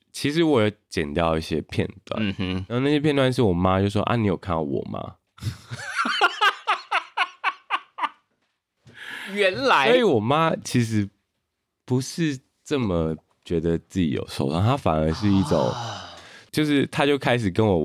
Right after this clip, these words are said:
Speaker 1: 娓娓道来一堆有的没的，然后我就觉得完全翻转我的那个念头。
Speaker 2: <laughs>
Speaker 1: 所以我说我很，
Speaker 2: 嗯。
Speaker 1: 我，我会很惊讶，是因为
Speaker 2: 是。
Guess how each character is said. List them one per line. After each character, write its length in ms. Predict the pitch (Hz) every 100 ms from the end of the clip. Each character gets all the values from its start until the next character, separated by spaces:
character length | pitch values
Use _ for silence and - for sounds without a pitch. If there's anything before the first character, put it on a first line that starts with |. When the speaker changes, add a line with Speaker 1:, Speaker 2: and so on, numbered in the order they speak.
| 85
Speaker 1:
娓 80 | 90
娓 60 |
道 160 | 80 92
来 100 | 78
一 80 | 85
堆 180 | 92 90
有 140 | 65
的 140 | 69
没 160 | 64 60
的， 100 | 58
然 80 | 92
后 100 | 135
我 80 | 98
就 100 | 113
觉 180 | 104 87
得 200 | 87 90 - - - - - - - - _
完 140 | 101
全 220 | 107 110 110
翻 280 | - 104 107
转 200 | 98 82
我 140 | 71
的 340 | 69 69 58 - -
那 160 | - 95
个 260 | 90 80 - -
念 260 | 110 101 80
头。 200 | - 98 - -
Speaker 2:
<laughs> 40 |
Speaker 1:
所 160 | 104 165
以 20 |
我 160 | 202 135
说 120 | 147
我 140 | 139 110
很， 200 | - 90 160
Speaker 2:
嗯。 380 | 143 131 104 95 92
Speaker 1:
我， 260 | 98 98
我 180 | 65 95
会 180 | 117 127
很 260 | 117 85 78
惊 340 | - 82 82
讶， 240 | 85 78 80
是 200 | - 87
因 180 | 85
为 160 | 82 82
Speaker 2:
是。 320 | 95 98 87